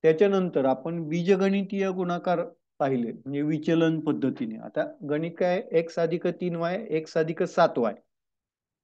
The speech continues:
बरोबर. तर एक्स अधिक तीन वाय चं विचलन अधिक तीन वाय अधिक सात वाय, म्हणून त्यांचा उजवीकडचा गुणाकार करून घेतला, सात गुणिले तीन एकवीस वाय वर्ग.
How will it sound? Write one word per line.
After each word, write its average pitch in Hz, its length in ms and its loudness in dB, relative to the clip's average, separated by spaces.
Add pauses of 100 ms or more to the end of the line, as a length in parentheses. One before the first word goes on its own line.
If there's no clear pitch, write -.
(120)
बरोबर. 165 340 -2
तर 143 40 -2
एक्स 165 340 2
अधिक 175 240 2
तीन 185 300 -2
वाय 180 200 0
चं 180 160 0
विचलन 185 500 0
अधिक 170 360 0
तीन 151 240 -6
वाय 131 280 -2 (200)
अधिक 143 280 -2
सात 165 300 0
वाय, 120 220 2 (220)
म्हणून 143 260 -10
त्यांचा 165 420 0 (120)
उजवीकडचा 160 580 0
गुणाकार 165 400 0
करून 175 300 -4
घेतला, 151 340 -2 (100)
सात 151 260 2
गुणिले 160 420 -4
तीन 165 220 -6
एकवीस 156 440 -4
वाय 147 180 8
वर्ग. 135 320 4